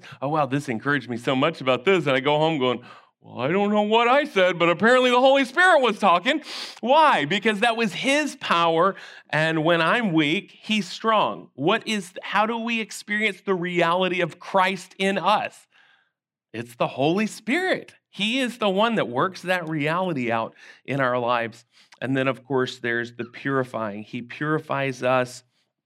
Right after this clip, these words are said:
Um, look at Matthew chapter three.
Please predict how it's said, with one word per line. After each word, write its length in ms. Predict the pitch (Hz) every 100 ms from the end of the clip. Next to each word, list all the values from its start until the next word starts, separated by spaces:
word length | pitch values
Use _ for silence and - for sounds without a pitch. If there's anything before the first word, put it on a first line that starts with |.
| _ _ _
Um, 260 | 147 135 127
look 300 | 120 160 180
at 140 | 185
Matthew 480 | 123 139 156 156 147
chapter 640 | 131 147 135 131 123 117 120 _
three. 460 | 123 117 117 101